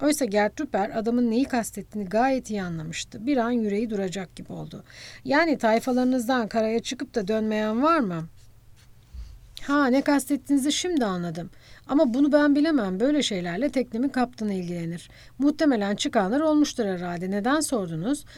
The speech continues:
Yoksa aralarından biri şehrin asayişini bozan bir şey mi yaptı? İnanın öyle bir şey varsa ben de kendilerine gereken cezayı verebilirim." "Korkarım böyle bir şansınız olamayacak Sayın Rupert. Şayet bulduğumuz adam tabii bu yat personelinden ise."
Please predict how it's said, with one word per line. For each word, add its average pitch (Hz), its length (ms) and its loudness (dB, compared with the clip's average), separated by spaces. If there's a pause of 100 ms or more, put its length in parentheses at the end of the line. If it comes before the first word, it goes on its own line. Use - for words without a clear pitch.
(180)
Yoksa 285 240 0
aralarından 269 600 4
biri 247 160 2
şehrin 277 500 0
asayişini 240 680 -2
bozan 214 360 -4
bir 214 100 -4
şey 294 240 0
mi 220 140 0
yaptı? 151 400 -10 (180)
İnanın 277 360 0
öyle 247 260 2
bir 185 80 -4
şey 175 260 -6
varsa 175 460 -4 (300)
ben 269 220 4
de 202 80 0
kendilerine 196 500 -2
gereken 220 440 0
cezayı 196 420 -2
verebilirim." 180 640 -2 (520)
"Korkarım 302 460 2
böyle 269 240 2
bir 220 80 -2
şansınız 240 560 -2
olamayacak 196 580 0
Sayın 170 280 -6
Rupert. 160 340 -10 (280)
Şayet 269 420 4
bulduğumuz 247 540 2
adam 208 320 0
tabii 233 380 -2
bu 208 100 0
yat 233 260 0
personelinden 214 640 -2
ise." 175 300 -4